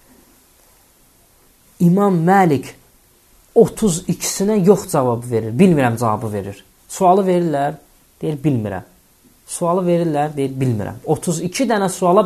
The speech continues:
bilmirəm cavabı verir. Qırx səkkizdən. Fikir verirsiniz? Deyirlər ki, ey imam,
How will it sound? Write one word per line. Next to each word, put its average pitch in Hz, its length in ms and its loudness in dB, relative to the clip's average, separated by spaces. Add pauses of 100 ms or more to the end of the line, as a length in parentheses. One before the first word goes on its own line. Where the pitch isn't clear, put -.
bilmirəm 165 420 4
cavabı 120 340 0
verir. 107 300 -4 (680)
Qırx - 180 -10
səkkizdən. 117 560 -6 (1160)
Fikir - 280 -6
verirsiniz? 135 540 -4 (760)
Deyirlər 175 320 0
ki, 175 160 -4
ey 185 160 -2
imam, 143 300 0